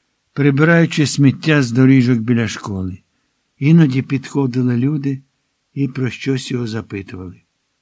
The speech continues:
Чоловік невдоволено бурмотів і відсилав їх геть.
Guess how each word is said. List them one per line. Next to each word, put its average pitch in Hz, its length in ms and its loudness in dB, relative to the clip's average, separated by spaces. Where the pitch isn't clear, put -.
Чоловік 170 480 0
невдоволено 123 760 -2
бурмотів 117 800 -4
і 135 160 -4
відсилав 117 540 -6
їх 104 200 -8
геть. 95 360 -14